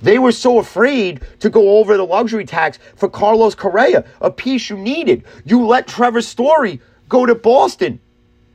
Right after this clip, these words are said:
Did you even make Trevor Story an offer? Nobody knows.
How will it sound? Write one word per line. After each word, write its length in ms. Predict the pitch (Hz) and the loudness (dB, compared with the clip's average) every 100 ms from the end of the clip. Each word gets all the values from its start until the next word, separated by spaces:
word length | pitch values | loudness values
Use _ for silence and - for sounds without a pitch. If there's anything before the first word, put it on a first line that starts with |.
| _ _ _ _ _ _ | _ _ _ _ _ _
Did 160 | 285 277 | -4 0
you 120 | 277 | 0
even 260 | 269 240 226 | 0 0 2
make 280 | 262 427 - - _ _ - | 2 0 -6 -20 _ _ -18
Trevor 300 | - 214 185 | -4 -2 0
Story 460 | 185 - 185 175 165 | -2 0 2 4 2
an 80 | 151 | 2
offer? 420 | 139 117 - - _ _ | 2 2 -4 -14 _ _
Nobody 400 | 220 277 311 339 | -2 2 2 0
knows. 560 | 359 403 440 262 - | 0 0 0 -2 -10